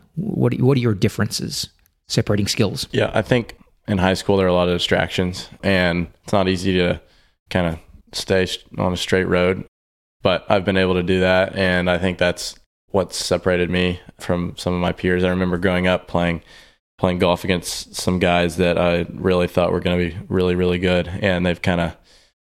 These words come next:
Speaker 2: faltered off, kinda stopped playing in tournaments, and really kinda lost their passion for golf.
Speaker 1: Mm-hmm.
Speaker 2: And it surprised me, but at the same time, I, I knew it would happen to some people.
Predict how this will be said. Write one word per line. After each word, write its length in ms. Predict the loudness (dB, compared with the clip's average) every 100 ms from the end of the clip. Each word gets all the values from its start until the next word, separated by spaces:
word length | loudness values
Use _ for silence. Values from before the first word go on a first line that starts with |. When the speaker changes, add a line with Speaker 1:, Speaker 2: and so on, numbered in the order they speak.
| _ _
Speaker 2:
faltered 380 | -2 0 -2 0
off, 400 | -2 -2 -10 -20 -6
kinda 360 | -2 -2 -4 -8
stopped 500 | -2 0 0 -4 _ _ _ _
playing 280 | -2 0 0
in 100 | -2
tournaments, 520 | -2 -2 0 -2 -4
and 280 | -6 -4 -8 -14 -20 -20 _ _ _ _ _
really 200 | -4 -4
kinda 240 | -2 -2
lost 360 | 0 0 -2 -4
their 140 | -4
passion 380 | -2 -4 -4 -6
for 140 | -8 -2
golf. 420 | 0 0 -4 -8
Speaker 1:
Mm-hmm. 120 | -2
Speaker 2:
And 420 | 0 0 -2 -6 -8 -10
it 60 | -4
surprised 520 | -4 2 4 4 2
me, 140 | 0
but 360 | 2 2 0 -6 _ _ _ _ _
at 160 | -4 -2
the 80 | 0
same 260 | 0 0
time, 260 | 0 0 2
I, 160 | 0 -2 -10 _ _ _
I 40 | 0
knew 200 | 2 2
it 80 | 2
would 120 | 0
happen 400 | 0 0 0 -2
to 100 | -4
some 220 | -4 -4
people. 520 | -4 -4 -4 -4 -8